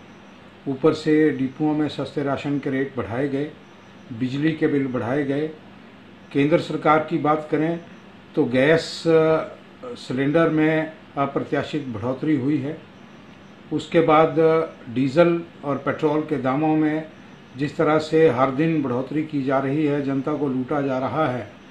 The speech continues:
वहाँ पर भी जो है वो आम जनता के ऊपर मार पड़ी है। यानी कि ये दोनों ही सरकारें, केंद्र और प्रदेश सरकारें, जन विरोधी फैसले लेकर जनता के साथ असंवेदनशीलता का व्यवहार कर रही है।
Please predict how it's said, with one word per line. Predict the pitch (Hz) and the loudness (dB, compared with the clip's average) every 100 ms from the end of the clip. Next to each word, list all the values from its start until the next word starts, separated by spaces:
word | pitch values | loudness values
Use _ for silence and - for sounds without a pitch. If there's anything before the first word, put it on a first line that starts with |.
| - - - - - 131 | -20 -20 -20 -20 -14 -8
वहाँ | 120 147 | -2 -2
पर | 160 160 | 2 2
भी | 127 151 170 170 - - - | 2 2 2 0 -8 -20 -12
जो | 135 143 | -4 -2
है | 131 143 | 0 0
वो | 156 | 0
आम | 156 139 147 | 0 0 0
जनता | 139 143 156 | 0 0 0
के | 151 156 | 0 0
ऊपर | 143 147 | -2 -2
मार | 143 143 143 | -2 -2 -2
पड़ी | 135 151 | -4 -2
है। | 131 147 160 - - - - - 135 | -4 -6 -12 -18 -20 -20 -20 -8 0
यानी | 160 190 | 2 2
कि | 190 185 185 180 | -2 -6 -4 -2
ये | 180 | -2
दोनों | 131 139 165 165 | 0 2 2 2
ही | 185 | 0
सरकारें, | - 156 131 156 170 170 165 | 0 -2 2 4 4 0 -2
केंद्र | 143 143 165 | -2 0 2
और | 160 151 | 2 0
प्रदेश | 151 - 123 156 160 | -4 -8 -4 -4 -4
सरकारें, | 139 131 135 135 165 170 - - - - | -8 -2 0 0 -2 -8 -18 -20 -20 -6
जन | 127 156 | -2 0
विरोधी | 156 151 147 135 170 | 2 2 2 0 -2
फैसले | 156 139 - 156 | -2 -4 0 0
लेकर | 143 135 170 147 | 0 0 -2 -2
जनता | 131 135 131 160 | 0 0 0 -2
के | 160 143 151 156 | -2 -2 -2 -2
साथ | - 139 135 139 - 139 | -4 -2 0 -2 -10 -4
असंवेदनशीलता | 151 160 147 135 135 143 - 127 127 139 | -2 -2 -2 -4 -2 -4 -4 -6 -4 -6
का | 135 135 | -4 -6
व्यवहार | 123 107 117 117 | -6 -6 -6 -8
कर | 110 | -10
रही | 107 98 107 | -10 -12 -14
है। | 98 | -16